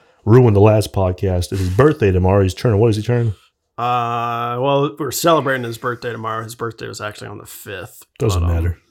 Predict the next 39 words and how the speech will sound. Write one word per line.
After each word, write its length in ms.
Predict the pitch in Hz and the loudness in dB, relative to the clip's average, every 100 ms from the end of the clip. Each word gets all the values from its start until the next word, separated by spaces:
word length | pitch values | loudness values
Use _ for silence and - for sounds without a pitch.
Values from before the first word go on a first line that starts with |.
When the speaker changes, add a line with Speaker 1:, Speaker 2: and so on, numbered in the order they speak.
| - | -14
Speaker 2:
or 120 | 95 | -10
sixth, 460 | - 110 92 - - | -8 -8 -12 -14 -16
my 80 | - | -16
bad. 260 | - - - - _ _ - | -16 -18 -20 -20 _ _ -10
Well, 180 | 110 | -6
what 140 | 117 127 | -4 -6
is 80 | 104 | -8
he, 120 | 95 | -12
twenty-seven 1080 | - - 120 117 110 113 - 101 143 170 170 | -14 -10 -8 -8 -8 -10 -10 -10 -10 -8 -6
now, 260 | 165 165 | -6 -8
I 60 | 170 | -10
think? 380 | 175 165 180 - _ - | -10 -10 -12 -20 _ -18
Yeah. 380 | 127 - 120 123 _ _ _ _ _ _ _ _ _ _ - | -14 -12 -14 -14 _ _ _ _ _ _ _ _ _ _ -2
Speaker 1:
Is 160 | 117 | 0
he 100 | 139 | 2
only 180 | 143 135 | 2 2
twenty-seven? 800 | 104 - 127 120 - - 113 123 - | 0 -4 -4 -4 -4 -4 -4 -4 -2
I 80 | |
thought 100 | 120 | 0
he 40 | 156 | 2
was 140 | 98 | 2
Speaker 2:
Yeah. 100 | 131 | 0
Speaker 1:
twenty-eight. 480 | 120 110 120 104 - | 2 4 4 0 -2
Speaker 2:
No, 280 | 123 123 127 | -6 -4 -6
'cause 120 | - | -6
I'm 180 | 135 131 | -6 -6
twenty-four 540 | - 147 127 151 143 139 | -6 -6 -6 -6 -4 -4
next 280 | 139 - | -6 -6
month, 400 | 131 131 131 - | -6 -8 -8 -10
and 220 | 139 135 127 | -8 -8 -8
he's 180 | 131 | -8
always 240 | 135 131 127 | -8 -8 -8
been 260 | 135 127 | -6 -8
three 300 | 120 - 127 | -8 -12 -10
years 240 | 127 131 123 | -8 -6 -6
ahead 160 | 123 | -6
of 80 | 123 | -6
me, 180 | 123 127 | -6 -6
so 460 | - 131 127 127 | -6 -8 -8 -10